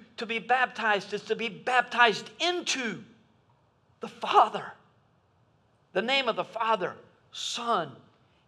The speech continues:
and Holy Spirit, Spirit. And that suggests we make Jesus Lord of our life. The Christian life, while ours by God's grace instead of good works,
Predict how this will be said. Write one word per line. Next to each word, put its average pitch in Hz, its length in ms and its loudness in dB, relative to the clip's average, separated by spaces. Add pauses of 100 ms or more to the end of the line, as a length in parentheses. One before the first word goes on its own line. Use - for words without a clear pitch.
(120)
and 185 160 -2
Holy 208 440 -2
Spirit, 190 680 0
Spirit. 240 480 2
And 190 160 -2
that 254 220 4 (340)
suggests - 920 2 (520)
we 247 460 -2
make 226 380 -2
Jesus 226 580 -6 (140)
Lord 202 340 4
of 175 140 -4
our 147 160 -6
life. 117 380 -16 (1400)
The 220 100 0
Christian 285 600 2
life, 156 440 -2
while 160 340 2
ours 240 420 -2
by 185 200 -2
God's 180 400 -2
grace 165 460 -10
instead 160 340 -10
of 156 160 -10
good 151 200 -8
works, 127 280 -14